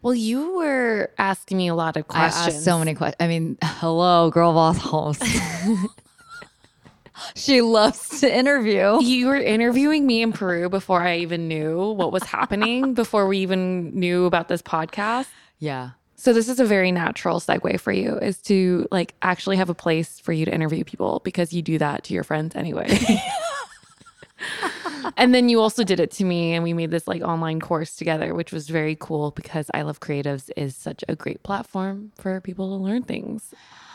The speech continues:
Speaker 2: I like to teach. We had an episode with Channy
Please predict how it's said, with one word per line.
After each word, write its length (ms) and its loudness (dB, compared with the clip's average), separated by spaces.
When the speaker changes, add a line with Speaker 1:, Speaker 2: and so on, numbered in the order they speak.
Speaker 2:
I 140 -2
like 240 -2
to 120 -6
teach. 680 -10
We 120 -2
had 160 -2
an 80 -4
episode 680 -4
with 260 -4
Channy 560 -8